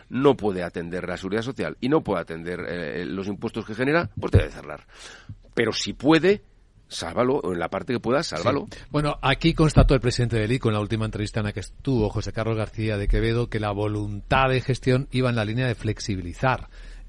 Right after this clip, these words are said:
Speaker 2: Eso que era, por cierto, desconocido en la etapa anterior, ¿no? No, el ico no estaba en esta línea en la que está ahora.
Speaker 1: Sí, sí, no, no, si se admite, pero esa cost-, esa, esas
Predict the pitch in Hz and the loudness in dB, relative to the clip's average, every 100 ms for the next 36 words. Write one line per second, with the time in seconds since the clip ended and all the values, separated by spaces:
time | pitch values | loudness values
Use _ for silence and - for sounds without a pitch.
0 | - 120 - 131 117 113 127 135 - 110 | -6 -4 -2 -2 0 2 2 2 0 -4
1 | - 117 151 131 - 104 98 135 160 104 | -4 2 4 4 0 -4 -2 0 0 0
2 | 95 92 110 110 98 98 92 98 143 95 | -4 -4 -4 -2 -4 -4 -4 -2 -2 -2
3 | 107 131 90 90 87 87 92 87 107 110 | -6 -8 -10 -12 -14 -16 -14 -8 -4 -4
4 | 113 110 92 95 - 87 98 101 92 90 | -2 -2 -4 -8 -10 -8 -8 -8 -8 -8
5 | - - 87 92 - - 104 110 92 - | -10 -8 -8 -8 -10 -10 -4 -2 -2 -2
6 | 101 - 113 123 - - - 117 120 120 | -4 -2 -4 -4 -8 -16 -6 -2 0 0
7 | 147 110 - - - - 123 - - 165 | 0 0 -4 -12 -16 -2 0 0 0 -2
8 | 196 180 139 - - - - 160 160 - | -2 -2 -4 -6 -8 -6 2 2 2 -2
9 | 160 156 - | -4 -4 -6